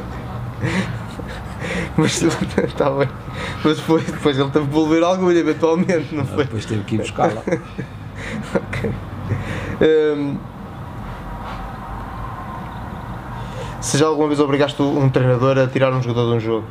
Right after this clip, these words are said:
Speaker 1: por causa de uma situação qualquer? Hum.
Speaker 2: Sim, isso acontece, eh, frequente.
Speaker 1: Nunca aconteceu, ao contrário, vocês, eh, dizerem que, ok, este tipo tem que sair e,
Speaker 2: Sim,
Speaker 1: eh, e, e haver um
Speaker 2: também.
Speaker 1: bocado de pressão do jo-, do treinador para ele ficar um bocado
Speaker 2: Sim, também acontece,
Speaker 1: Também
Speaker 2: mas
Speaker 1: acontece.
Speaker 2: depois acaba por, eh,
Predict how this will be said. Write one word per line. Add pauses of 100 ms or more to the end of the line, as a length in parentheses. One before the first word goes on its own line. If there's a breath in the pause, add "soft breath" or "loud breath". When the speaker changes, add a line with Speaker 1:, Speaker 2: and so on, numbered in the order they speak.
(140)
Speaker 1:
por
causa
de
uma
situação
qualquer? (560)
Hum.
Speaker 2:
Sim, (100)
isso
acontece,
eh,
frequente. (380)
Speaker 1:
Nunca
aconteceu,
ao
contrário,
vocês,
eh, (160)
dizerem
que,
ok,
este
tipo
tem
que
sair (180)
e,
Speaker 2:
Sim,
Speaker 1:
eh,
e,
e (240)
haver
um
Speaker 2:
também.
Speaker 1:
bocado
de
pressão
do
jo-,
do
treinador
para
ele
ficar
um
bocado
Speaker 2:
Sim,
também
acontece,
Speaker 1:
Também
Speaker 2:
mas
Speaker 1:
acontece.
Speaker 2:
depois
acaba
por,
eh,